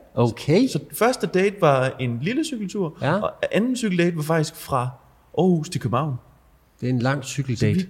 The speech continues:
Speaker 2: vi, vi cyklede fra Aarhus til København på en, øh, på en date.
Speaker 1: Okay.
Speaker 2: <laughs> Sindssygt, mand.
Speaker 1: Ja, sejt.
Speaker 2: Hun var professionel triatlet, så hun, hun kunne godt træde en,
Speaker 1: Ja,
Speaker 2: hvad
Speaker 1: ja.
Speaker 2: siger man, pro Borneo.
Speaker 1: Ej,
Speaker 2: Så
Speaker 1: prøv at forestille dig, hvis du havde været i dårlig form,
Speaker 2: Ja.
Speaker 1: og du sådan,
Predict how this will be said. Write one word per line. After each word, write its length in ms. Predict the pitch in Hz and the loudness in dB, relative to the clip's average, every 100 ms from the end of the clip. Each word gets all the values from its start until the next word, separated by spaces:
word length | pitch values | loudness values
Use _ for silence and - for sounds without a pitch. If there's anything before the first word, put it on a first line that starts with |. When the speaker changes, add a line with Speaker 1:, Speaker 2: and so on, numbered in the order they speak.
| - | -4
Speaker 2:
vi, 240 | 185 190 | -6 -6
vi 100 | 190 | -8
cyklede 300 | 233 226 170 | -6 -4 -4
fra 280 | 156 160 151 147 _ _ - | -4 -6 -6 -8 _ _ -8
Aarhus 200 | 214 214 | -6 -4
til 100 | - | -6
København 340 | 180 214 196 160 - - | -8 -6 -6 -8 -10 -10
på 60 | |
en, 320 | 165 165 156 | -8 -4 -4
øh, 200 | 156 147 147 | -4 -6 -6
på 100 | 165 | -6
en 80 | |
date. 200 | 160 214 - - _ - - | -4 -8 -12 -20 _ -20 -20
Speaker 1:
Okay. 240 | - 135 - - - - - | -14 -12 -12 -14 -20 -20 -4
Speaker 2:
<laughs> 680 | 190 202 - - 392 - - | -2 0 0 -2 -8 -10 -12
Sindssygt, 400 | - 262 - 151 | -8 -6 -4 -2
mand. 180 | 113 - - - | -2 -6 -10 -6
Speaker 1:
Ja, 220 | 151 202 170 - _ | -2 0 -2 -8 _
sejt. 440 | - 147 220 185 - - | -6 0 0 0 -8 -6
Speaker 2:
Hun 100 | 131 | -2
var 60 | 156 | 0
professionel 500 | 156 180 208 180 151 | -2 -4 -2 -2 -2
triatlet, 460 | - 139 135 170 - | -4 -4 -2 -2 -2
så 80 | |
hun, 220 | 139 165 160 | -2 -2 -2
hun 140 | 170 | -2
kunne 140 | 185 147 | -2 0
godt 260 | 160 165 156 - _ | 0 0 -8 -14 _
træde 340 | - 143 170 | -6 -2 0
en, 200 | 160 131 123 - | 2 0 -4 -4
Speaker 1:
Ja, 60 | 127 | -2
Speaker 2:
hvad 80 | 135 | 0
Speaker 1:
ja. 40 | - | 0
Speaker 2:
siger 100 | 156 | 2
man, 200 | 156 131 | 2 0
pro 140 | 190 185 | 0 2
Borneo. 440 | 151 143 160 185 175 - _ _ _ - | 2 2 0 -2 -4 -12 _ _ _ -4
Speaker 1:
Ej, 160 | 104 80 | -2 -2
Speaker 2:
Så 60 | 104 | -2
Speaker 1:
prøv 100 | 120 | -2
at 80 | 113 | 0
forestille 340 | 120 117 - | 2 0 0
dig, 40 | 117 | -2
hvis 120 | 104 | 0
du 60 | 117 | 0
havde 100 | 98 | 0
været 100 | 98 | 0
i 40 | |
dårlig 220 | 104 123 | 0 0
form, 260 | 123 123 92 - _ _ - | 0 0 -2 -8 _ _ -10
Speaker 2:
Ja. 40 | 127 | -4
Speaker 1:
og 100 | 120 | 0
du 100 | 113 | 0
sådan, 340 | 120 113 95 | 2 2 0